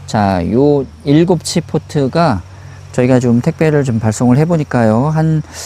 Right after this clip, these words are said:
여덟 그루 정도가 한 박스에 들어가는 최대 양인 것 같아요. 보내드릴 수 있는, 한 박스에 최대로 보내드릴 수 있는 수량은 여덟 그루가 되고요. 여덟 그루이고 가격은 육천 원. 그렇죠?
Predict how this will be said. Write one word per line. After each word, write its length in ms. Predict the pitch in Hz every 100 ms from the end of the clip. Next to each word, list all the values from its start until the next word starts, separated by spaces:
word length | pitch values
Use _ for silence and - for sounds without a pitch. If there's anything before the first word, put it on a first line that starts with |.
| - - 120
여덟 180 | 160
그루 220 | 196 190 175
정도가 640 | 147 139 127 127 123 160
한 140 | 170
박스에 260 | 180 165 147
들어가는 360 | - 117 113 110
최대 280 | 180 175 127
양인 300 | 104 110 107
것 80 |
같아요. 420 | 95 82 - 107 123 - - - 98
보내드릴 540 | - 117 127 120 113 117
수 120 | -
있는, 480 | 110 113 139 156 156 - - - - - - -
한 120 | 147
박스에 320 | 147 127 120
최대로 500 | 113 - 147 151 143
보내드릴 440 | 127 117 117 117 110
수 140 | -
있는 360 | 110 117 131 139
수량은 560 | - 127 117 151 180 180 - - - -
여덟 240 | 107 127 151
그루가 300 | 143 131 113
되고요. 680 | 95 107 101 98 120 165 - - -
여덟 180 | 104 107
그루이고 800 | 101 107 101 95 - 147 165 170 -
가격은 680 | 101 92 104 101 156 165 170 - - - -
육천 360 | 123 - 156
원. 160 | 113 85 - -
그렇죠? 400 | 117 110 156 180